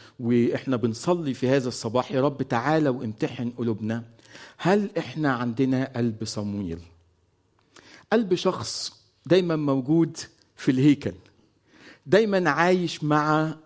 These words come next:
عالي الكاهن، دايمًا عنده استعداد للخدمة، دايمًا عنده استعداد يقول له: "لأن أنا سمعت صوتك، أنا مستعد إن أنا أخدمك."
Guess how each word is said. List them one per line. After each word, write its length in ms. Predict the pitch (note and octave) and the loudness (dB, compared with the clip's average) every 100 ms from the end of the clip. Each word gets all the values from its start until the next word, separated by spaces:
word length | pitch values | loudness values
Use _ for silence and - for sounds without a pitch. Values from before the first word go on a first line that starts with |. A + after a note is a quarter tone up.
| - | -8
عالي 380 | A#2+ D3 D3 C#3 | 0 2 2 0
الكاهن، 520 | C#3 C#3+ A2+ G2+ G#2 - _ _ _ - - - | 0 0 0 -4 -12 -16 _ _ _ -20 -20 -2
دايمًا 340 | D#3 A#3+ A3 F3 | 4 4 4 0
عنده 260 | A3 F3+ | -2 -2
استعداد 840 | F3+ - D#3+ C3+ C#3 E3 E3+ D#3 - - - _ | -6 -2 0 2 6 6 6 2 -8 -18 -20 _
للخدمة، 920 | B2+ B2+ B2 - - F3 A#2 G#2 G2 - _ _ _ - - C#3+ | 0 0 0 -4 2 2 0 -8 -8 -14 _ _ _ -20 -6 0
دايمًا 280 | G#3 F#3+ | 0 0
عنده 240 | D#3 G3 E3 | -2 -4 -4
استعداد 520 | - D3+ D3 F#3 D3+ | -2 0 4 4 4
يقول 260 | F3+ E3+ C#3+ | 2 2 2
له: 100 | C#3+ | 0
"لأن 260 | E3 D#3+ | 2 4
أنا 140 | G3+ F3+ | 4 2
سمعت 440 | - A#3 A3 F#3 | 2 0 0 -6
صوتك، 560 | - F#3 D3 D3+ - - _ _ - - | 2 2 4 -2 -6 -20 _ _ -14 -2
أنا 140 | F3+ F3+ | 2 2
مستعد 560 | D#3 - C#3+ E3 C#3+ | 0 -2 0 2 2
إن 120 | C3+ | 0
أنا 180 | C#3 C#3 | 2 0
أخدمك." 560 | A2+ A2+ D3 A2+ - | -2 0 0 0 -6